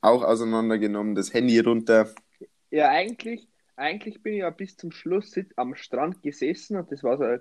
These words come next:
Speaker 2: Kiesstrand und der hat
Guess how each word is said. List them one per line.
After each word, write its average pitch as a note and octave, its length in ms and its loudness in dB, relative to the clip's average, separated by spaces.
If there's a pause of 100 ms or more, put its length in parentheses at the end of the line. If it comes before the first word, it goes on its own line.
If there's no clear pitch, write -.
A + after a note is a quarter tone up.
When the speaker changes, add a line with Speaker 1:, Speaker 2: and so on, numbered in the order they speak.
Speaker 2:
Kiesstrand F3+ 800 -2 (500)
und C#3 920 2 (440)
der C3+ 140 4
hat G3 240 4